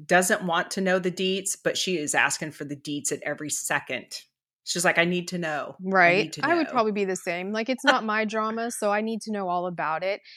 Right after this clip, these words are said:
Speaker 2: And you guys, when Kim says these kids, they started off as kids,
Speaker 1: They're
Speaker 2: but now they
Speaker 1: adults.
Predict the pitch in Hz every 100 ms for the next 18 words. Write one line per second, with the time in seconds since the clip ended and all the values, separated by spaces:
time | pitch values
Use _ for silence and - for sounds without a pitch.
0 | - - 247 269 277 269 277 254 254 -
1 | 302 311 349 311 233 220 214 - - -
2 | 175 202 254 - - - _ _ _ -
3 | 269 - - 262 254 226 202 202 214 226
4 | 220 - 254 247 226 - 226 254 277 269
5 | 208